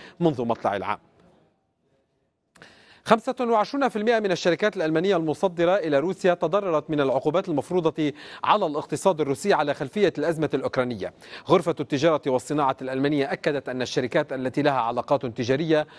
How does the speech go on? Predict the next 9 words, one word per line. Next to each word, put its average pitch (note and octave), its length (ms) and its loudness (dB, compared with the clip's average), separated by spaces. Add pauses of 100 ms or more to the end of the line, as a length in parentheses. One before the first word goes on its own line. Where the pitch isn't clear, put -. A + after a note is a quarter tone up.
(200)
مع C3+ 200 2
روسيا G3+ 360 -2
والولايات C3+ 500 0
المتحدة D3 540 -2 (260)
بدأت F3 500 0
تشعر F3 340 0
بالأثر C#3 460 -2
السلبي C3 380 -2
للعقوبات. A#2 560 -2